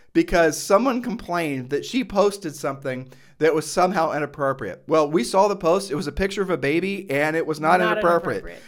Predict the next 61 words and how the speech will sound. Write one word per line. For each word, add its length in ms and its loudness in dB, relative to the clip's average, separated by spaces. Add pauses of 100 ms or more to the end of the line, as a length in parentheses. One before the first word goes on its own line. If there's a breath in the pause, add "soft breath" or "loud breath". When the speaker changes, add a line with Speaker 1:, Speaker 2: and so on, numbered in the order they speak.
(120 loud breath)
Speaker 1:
I 80 -2
mean, 100 2
it 40 4
was 120 2
this 120 2
beautiful 520 0
little 200 2
blonde 480 0
baby 400 2
and 180 -4
love 220 2
of 80 -4
my 160 -2
life 320 -2
kind 180 -4
of 80 -6
thing, 380 -6
that 260 -2
type 220 0
of 100 -6
thing. 300 -6 (260 soft breath)
You 80 -2
know, 60 2
type 240 0
of 120 -8
thing 220 0
that 100 -4
an 100 -6
aunt 320 -4
says 260 -4
about 240 0
a 40 -6
baby 360 -8
is 120 -12
what 200 -2
it 80 0
was 120 -8
going 280 -6
on. 60 -6
Speaker 2:
Yeah. 140 -4 (400 soft breath)
Speaker 1:
Yeah, 240 2
and 160 2
then 120 0
somebody 540 2
flagged 500 2
it. 240 -6 (180 soft breath)
Their 320 2
A 220 6
I 260 4
algorithm 760 2
thought, 340 2
"Sure 260 0
enough, 240 4
this 220 -8
must 200 0
be 80 -6
something 340 -4
to 60 -4
lock 300 0
her 140 -6
account," 420 -6